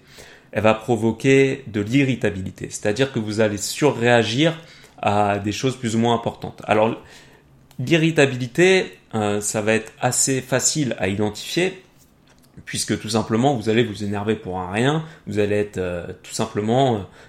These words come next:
euh, nerveux, quoi, finalement, enfin, irritable. Et par contre, on peut avoir d'autres,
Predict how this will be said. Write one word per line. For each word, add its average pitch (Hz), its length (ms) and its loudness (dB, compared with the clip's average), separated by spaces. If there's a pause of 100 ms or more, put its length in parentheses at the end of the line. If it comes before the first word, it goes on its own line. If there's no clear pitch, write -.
(120)
euh, 92 140 -6
nerveux, 110 500 2
quoi, - 260 -12
finalement, - 460 -12
enfin, - 300 -10
irritable. 113 600 0 (600)
Et 165 420 2
par 123 200 2
contre, 175 200 -2
on 120 60 -4
peut 120 140 2
avoir 120 500 0 (160)
d'autres, 175 320 6